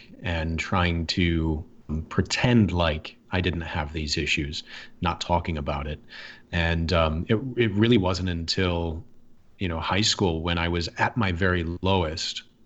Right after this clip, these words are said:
um, when I literally just had lost the will to live, that I began down that road to recovery. But it still, you know, took me a decade really to find any, any sustainability in my mental health.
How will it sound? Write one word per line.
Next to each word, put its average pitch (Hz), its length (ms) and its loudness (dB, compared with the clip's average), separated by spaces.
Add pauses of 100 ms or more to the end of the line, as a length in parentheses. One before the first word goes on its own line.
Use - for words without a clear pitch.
(180)
um, 80 420 -4
when 98 220 2
I 90 120 2
literally 87 680 2
just - 400 -2 (260)
had 98 160 -2
lost 87 320 2
the 92 60 -2
will 82 200 0
to - 120 -6
live, 80 400 2 (400)
that 85 480 0 (140)
I 92 120 0
began 90 500 0
down 92 260 2
that 80 200 -6
road 76 540 -6 (440)
to 110 200 4
recovery. 71 680 -4 (240)
But 95 440 -2 (400)
it 95 160 -4
still, 92 680 2 (220)
you 101 80 0
know, 82 100 0
took 139 260 0
me 110 120 4
a 87 40 4
decade 87 640 0
really 98 380 4
to 82 140 -4
find 92 400 0
any, 82 520 -2 (340)
any 101 140 2
sustainability 80 920 -4
in 76 80 -8
my 78 100 -6
mental 78 320 -6
health. - 420 -6